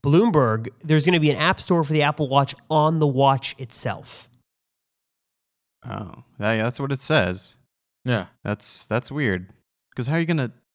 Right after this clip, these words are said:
Speaker 2: yeah, that's weird.
Speaker 1: I,
Speaker 3: I
Speaker 1: I don't
Speaker 3: like it
Speaker 1: get it.
Speaker 3: 'cause it's gonna be something different. I'm into it. I'm
Speaker 1: It's
Speaker 2: It's
Speaker 1: gonna be
Speaker 2: different.
Speaker 1: something
Speaker 2: Yeah,
Speaker 1: different.
Speaker 2: no, that's for sure.
Speaker 1: I think an interesting part of all of this is the fact that we're hearing rumors that Apple is going to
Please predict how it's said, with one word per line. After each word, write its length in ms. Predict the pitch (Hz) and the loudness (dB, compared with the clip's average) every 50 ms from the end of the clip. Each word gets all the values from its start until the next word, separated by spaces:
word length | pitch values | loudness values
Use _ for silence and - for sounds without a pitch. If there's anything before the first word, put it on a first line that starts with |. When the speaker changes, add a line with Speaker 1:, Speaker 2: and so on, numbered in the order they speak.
| _ _ _ _ _ _ _ _ _ _ _ _ _ _ _ _ _ _ _ _ _ _ _ _ - | _ _ _ _ _ _ _ _ _ _ _ _ _ _ _ _ _ _ _ _ _ _ _ _ -8
Speaker 2:
yeah, 120 | 101 90 85 | -6 -6 -6
that's 160 | 85 - - | -6 -10 -12
weird. 180 | - - - 101 | -14 -16 -12 -6
Speaker 1:
I, 60 | - 123 | -2 2
Speaker 3:
I 40 | |
Speaker 1:
I 20 | 123 | 4
don't 80 | 127 127 | 6 6
Speaker 3:
like 180 | 131 135 147 | 6 6 4
it 20 | - | 4
Speaker 1:
get 120 | 131 101 | 2 2
it. 20 | 101 | 4
Speaker 3:
'cause 80 | 131 123 110 | 4 4 4
it's 20 | 117 | 4
gonna 200 | - 127 120 113 | 2 2 2 2
be 100 | 104 110 | 2 0
something 280 | 107 - 117 - - 82 | -2 -2 -2 -4 -4 -4
different. 320 | 78 85 - - - - - - | -6 -6 -6 -6 -10 -10 -6 -4
I'm 160 | 107 110 110 | -2 0 0
into 240 | 107 98 80 73 62 | 0 0 -2 -4 -6
it. 140 | - - _ _ _ _ | -6 -10 _ _ _ _
I'm 80 | - 95 | 0 4
Speaker 1:
It's 80 | 98 196 | 6 6
Speaker 2:
It's 60 | 202 | 8
Speaker 1:
gonna 60 | 196 | 8
be 60 | 165 | 8
Speaker 2:
different. 60 | 156 | 6
Speaker 1:
something 220 | - - 135 120 131 | 6 4 2 2 2
Speaker 2:
Yeah, 180 | 123 98 85 | 2 2 2
Speaker 1:
different. 140 | 85 104 98 | 0 -2 -2
Speaker 2:
no, 200 | 101 92 85 82 | -2 -4 -4 -4
that's 160 | 85 98 - | -8 -10 -10
for 100 | - - | -12 -16
sure. 240 | 85 - - - - - _ - - _ - | -16 -16 -16 -18 -18 -18 _ -20 -8 _ 2
Speaker 1:
I 80 | 175 | 2
think 280 | 190 - 220 247 240 - - - - | 4 6 6 4 4 0 -6 -4 0
an 120 | 160 156 147 | 2 2 2
interesting 540 | - 160 160 156 180 160 - 160 143 135 - - _ _ _ _ | 2 2 2 2 2 2 2 2 0 0 -2 -8 _ _ _ _
part 300 | - - - 151 151 143 | -6 0 2 4 4 4
of 80 | 131 117 | 2 0
all 260 | - 123 127 131 131 | 0 0 2 2 2
of 80 | 123 | 2
this 340 | 117 127 120 113 - - - - | 2 2 0 0 -2 -4 -6 -4
is 340 | - 139 127 127 131 123 120 | -2 0 2 2 2 2 2
the 80 | 123 127 | 0 -2
fact 320 | - - 127 127 131 - - | -2 0 0 0 0 2 2
that 120 | 135 127 | 0 0
we're 100 | 127 120 | 0 -2
hearing 260 | - - 135 127 123 | -2 0 0 0 2
rumors 260 | 123 127 127 127 127 | 2 2 4 2 2
that 140 | 120 123 - - | 0 -2 -4 -2
Apple 280 | 127 135 139 - 151 147 | -2 -2 0 2 2 2
is 120 | 143 127 | 2 2
going 300 | 120 - 135 131 131 123 | 2 2 2 2 2 0
to 380 | - - 139 127 120 117 113 | 0 -2 -2 0 0 -2 -4